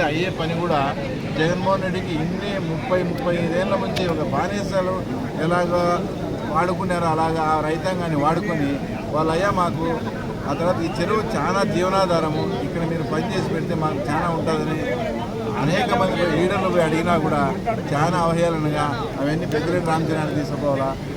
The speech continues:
ఆ, ఆ టైప్లో చెప్పి ఇంత చిన్న పనిని కూడా ఆయన చేయలేకపోయినారు. అదే ఇప్పుడు అందరి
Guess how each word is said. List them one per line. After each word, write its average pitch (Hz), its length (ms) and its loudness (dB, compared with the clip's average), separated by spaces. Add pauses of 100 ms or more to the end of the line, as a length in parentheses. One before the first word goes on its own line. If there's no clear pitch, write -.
(280)
ఆ, 135 40 0 (160)
ఆ 147 40 4 (100)
టైప్లో 160 300 0 (100)
చెప్పి 143 240 0 (320)
ఇంత 190 160 0 (160)
చిన్న 202 220 -2 (160)
పనిని 170 320 -2 (100)
కూడా 180 180 4 (560)
ఆయన 156 140 0 (120)
చేయలేకపోయినారు. 135 680 0 (440)
అదే 175 140 0 (100)
ఇప్పుడు 175 220 0 (360)
అందరి 170 240 4